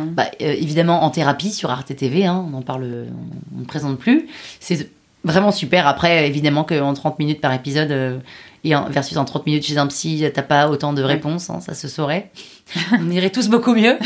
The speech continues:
Speaker 2: <laughs>
Speaker 1: mais c'est quand même, euh, c'est quand même assez génial. Après, il y a, euh, la série De l'autre côté sur, euh, Netflix qui est géniale. C'est une série espagnole, euh,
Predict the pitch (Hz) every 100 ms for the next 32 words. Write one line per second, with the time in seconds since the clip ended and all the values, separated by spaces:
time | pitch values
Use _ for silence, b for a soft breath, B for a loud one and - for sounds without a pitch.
0 | - 359 - 381 202 208 196 170 175 170
1 | 175 160 151 147 143 151 147 147 151 147
2 | 139 202 233 - B B B - 170 -
3 | 190 170 156 151 151 147 143 156 156 180
4 | 170 165 180 185 190 180 175 175 175 -
5 | 156 151 147 143 143 143 160 156 - 160
6 | - 151 151 147 165 151 156 147 147 147
7 | 147 143 135 135 131